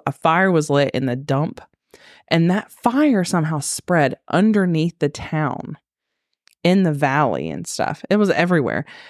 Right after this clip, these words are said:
Um, so people started reporting a really nasty smell, but they never really thought, "Huh, this is probably not a good idea that we have a man-made hell beneath our feet. It's probably fine."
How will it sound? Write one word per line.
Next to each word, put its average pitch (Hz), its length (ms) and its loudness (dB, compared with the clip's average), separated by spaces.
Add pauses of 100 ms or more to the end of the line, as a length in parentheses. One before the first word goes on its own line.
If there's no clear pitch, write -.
(140)
Um, 175 220 2
so 185 160 0
people 262 320 0
started 202 380 0
reporting 156 680 0
a 143 60 -6
really 160 320 0
nasty 147 480 -2
smell, 143 640 -2 (920)
but 208 140 0
they 208 120 2
never 254 340 2
really 196 520 2 (160)
thought, 160 440 0 (460)
"Huh, 175 460 0 (720)
this 311 240 -2
is 381 140 -6
probably 262 440 -4
not 220 240 -6
a 202 60 -10
good 214 220 -2
idea 190 640 -4 (560)
that 175 140 2
we 220 120 2
have 202 220 0
a 180 40 4
man-made 180 540 4
hell 147 440 0
beneath 139 340 2
our 110 120 -2
feet. 92 320 -2
It's 285 120 -2
probably 117 300 -2
fine." 120 260 -2